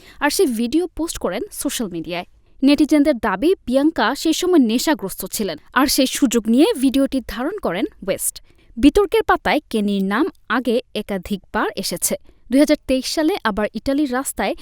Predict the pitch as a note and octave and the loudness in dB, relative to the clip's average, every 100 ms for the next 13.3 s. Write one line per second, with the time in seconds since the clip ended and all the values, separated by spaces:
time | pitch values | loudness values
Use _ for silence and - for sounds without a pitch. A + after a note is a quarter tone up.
0 | - - B3+ C4 F4 D#4 C4 A#3 B3+ B3+ | -10 -2 2 4 2 0 -4 -2 -2 -2
1 | D4 D4 - A#3 G#3+ A3+ A3 A3 G#3 - | -2 -4 -6 -6 -4 -2 -4 -4 -8 -6
2 | E4 - F4+ F#4+ F4+ G#3 - G#3+ G#3 C4 | -6 -6 -4 -2 -2 -2 -4 -6 -6 -6
3 | - - B3 - - _ _ - A#3+ D#4 | -6 -4 -4 -4 -14 _ _ -4 -2 0
4 | G4 B3 C#4+ - - - C#4 D#4 - G4+ | 0 0 0 -6 -20 -2 2 4 2 2
5 | A4 - D4+ G#3 G4+ _ A3 - E3 - | 2 2 0 0 -4 _ -6 -6 -8 -10
6 | - _ _ - C4 F#4 G#4+ G#4 - G#4+ | -12 _ _ 0 4 4 2 -4 -2 -2
7 | - G4 F4+ G#4+ - A#3+ - C#4 - - | 0 0 2 0 2 0 2 -2 -2 0
8 | G#4 B3+ G3+ G#3+ - C#4+ F4 D#4 E4 A3 | 0 0 -6 -6 -6 -4 0 0 0 -2
9 | F3+ E3 G3 F3+ F3+ F3 D#3+ - - A#3 | -4 -6 -6 -6 -6 -10 -10 -14 -8 -2
10 | E4 G#4 - A#3+ - F4+ G4 B3 F#3 E3 | 0 -2 -4 -8 -4 -2 -2 -2 -4 -6
11 | F#3 - G#3 - - - - C#4+ D#4 - | -4 0 0 -2 -6 -6 4 4 4 2
12 | C#4 E4 C#4+ C#4 E4+ F4 - D#4 D#4 G3 | -2 -2 -4 -6 -6 -6 -2 0 2 0
13 | F3 - B3 | -6 -4 -4